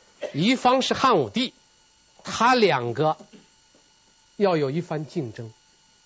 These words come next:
而这个竞争很尖锐啊。所以黄老之学跟儒家学说这个竞-，这个斗争啊，在武帝初年已经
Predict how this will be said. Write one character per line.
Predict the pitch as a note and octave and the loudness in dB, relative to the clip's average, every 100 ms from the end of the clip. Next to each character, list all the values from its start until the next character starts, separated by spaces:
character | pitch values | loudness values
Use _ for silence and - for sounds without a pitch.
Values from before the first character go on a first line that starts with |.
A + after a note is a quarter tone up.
| _ _ _ _ _ _ - | _ _ _ _ _ _ -8
而 | D#3 F#3+ | -4 -2
这 | B3 | 0
个 | E3+ C#3 | 0 0
竞 | F#3+ C3+ | -2 -4
争 | C3 D#3+ - _ _ _ _ _ _ _ _ _ - | -2 -4 -6 _ _ _ _ _ _ _ _ _ -16
很 | G2 | -16
尖 | - G#2+ F#2+ | -12 -12 -14
锐 | F#2+ - _ _ _ _ _ _ _ _ _ | -20 -20 _ _ _ _ _ _ _ _ _
啊。 | - F#2 | -20 -20
所 | - | -12
以 | D#3+ | -12
黄 | - C#3+ F3+ | -8 -6 -4
老 | C#4+ C#3 | -4 -6
之 | G#2+ - C3+ | -8 -14 -14
学 | - A2 C3 - | -14 -10 -10 -8
跟 | A#2 A2+ _ _ _ _ _ _ | -10 -10 _ _ _ _ _ _
儒 | G#2+ A#2+ A#3 | -8 -4 -2
家 | C4 C4 | -2 -4
学 | A#3+ - C#3+ | -6 -6 -8
说 | D#3 C#3 | -6 -6
这 | C3+ | -8
个 | A2+ | -10
竞-， | - F3 A2+ - _ _ _ - | -8 -6 -6 -12 _ _ _ -10
这 | D4 | -4
个 | G#3+ C#3+ | -4 -4
斗 | - F#3 B2 | -2 -2 -2
争 | A2+ | -10
啊， | A2 F2 _ _ _ | -12 -16 _ _ _
在 | - A3 | -2 0
武 | F3+ C3+ B2+ A#2+ | 0 -2 -4 -6
帝 | G#2+ A3+ D3+ | -2 -2 -2
初 | - - C#4 | -6 -2 2
年 | B3+ A#2+ G#2+ D#3+ _ _ _ _ _ _ _ - | 2 0 -4 -10 _ _ _ _ _ _ _ -14
已 | A2+ | -12
经 | G#2 D#3 | -6 -6